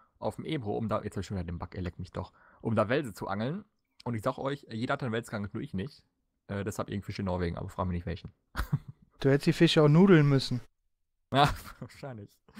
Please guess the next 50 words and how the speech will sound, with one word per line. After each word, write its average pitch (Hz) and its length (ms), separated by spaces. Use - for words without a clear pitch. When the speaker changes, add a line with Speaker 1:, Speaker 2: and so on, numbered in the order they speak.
Speaker 1:
Die 123 60
haben 143 100
alle 143 140
gesagt: 135 280
"Marc, 131 200
mach 131 120
du 147 80
mal 139 100
den, 117 200
den 110 180
Fisch - 240
an 117 100
den 95 140
Haken", 123 320
weil 113 80
ich 107 120
hab - 100
das 104 140
immer 101 180
so 135 260
genial 120 340
da 107 100
durchgestochen, - 560
dass 110 80
die 120 80
noch 104 100
eine 107 120
Woche 120 180
gelebt 127 260
haben 87 160
am 92 140
Haken, 151 340
die - 60
Köderfische, 107 560
ne? 101 300
<laughs> - 840
Und 110 100
die 123 60
haben 139 60
dann 131 140
ihre 117 180
Wälse 147 180
damit 117 160
rausgezogen 117 680
und, - 180
äh, 107 140
ich - 200
hab - 160
keine 87 180
angefangen. - 380